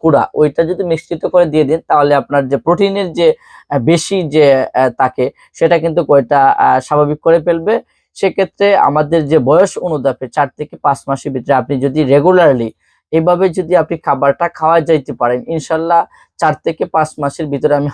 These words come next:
হান্ড্রেড পার্সেন্ট আপনাকে গ্যারান্টি দিচ্ছি, আপনি চার থেকে পাঁচ মাসের ভিতরে আপনি রেজাল্ট পাবেন। অনেক সময় দেখা যায় কিছু হিংস্র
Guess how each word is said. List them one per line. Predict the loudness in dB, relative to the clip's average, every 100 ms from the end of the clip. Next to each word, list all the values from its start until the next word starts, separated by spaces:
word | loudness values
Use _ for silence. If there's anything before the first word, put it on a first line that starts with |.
| -4
হান্ড্রেড | -2 0 -2 -2
পার্সেন্ট | -4 -4 -4
আপনাকে | -4 -4 -6 -4
গ্যারান্টি | 0 0 0 -2
দিচ্ছি, | -2 -4 -4 -4 -4 -6 _ -12 -2
আপনি | 0 0 0
চার | -2 -2
থেকে | -4 -2
পাঁচ | -2 -4 -4
মাসের | -6 -4 -6
ভিতরে | -2 2 2
আপনি | 0 -2 0
রেজাল্ট | 0 0 -2 -2
পাবেন। | -2 -2 -6 _ _ _ _ _
অনেক | 0 0 0
সময় | -2 -2 2
দেখা | 2 2
যায় | 2 2 2 -2
কিছু | -4 -2
হিংস্র | -2 -2 -2 -2